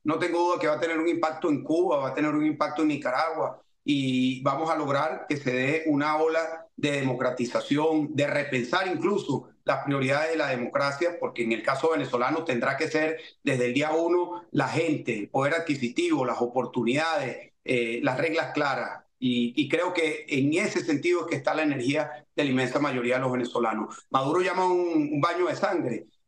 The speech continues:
Y, y yo te digo algo, yo creo que, eh, es muy probable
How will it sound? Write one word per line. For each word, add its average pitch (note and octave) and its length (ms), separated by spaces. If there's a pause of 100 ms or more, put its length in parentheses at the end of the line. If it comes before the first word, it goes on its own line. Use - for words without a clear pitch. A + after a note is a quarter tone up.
Y, C3+ 340
y D3 40
yo F3+ 120
te A#3+ 100
digo A#3+ 240
algo, A#2+ 460
yo D#3 200
creo A3 240
que, F#3 500 (100)
eh, D3 500
es C#3 180
muy A#3 320
probable C#3 720